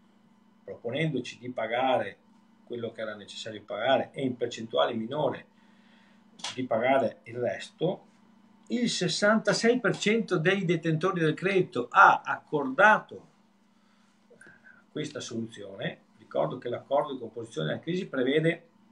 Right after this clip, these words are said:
che ci sia un minimo del sessanta per cento di accordo dei creditori. Abbiamo ottenuto il sessantasei, quindi il piano sta in piedi,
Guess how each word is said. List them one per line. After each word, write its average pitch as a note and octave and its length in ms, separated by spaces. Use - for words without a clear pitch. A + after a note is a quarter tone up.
che - 120
ci - 120
sia F#3 200
un C#3+ 100
minimo F3 440
del B2+ 140
sessanta F3+ 540
per G2 160
cento E3 340
di B2 100
accordo C3+ 360
dei G#2 160
creditori. F#2 580
Abbiamo G3 420
ottenuto F3 720
il G3 400
sessantasei, B2 1000
quindi C3+ 480
il C#3+ 120
piano F#3 300
sta C#3 160
in C3+ 100
piedi, B2 420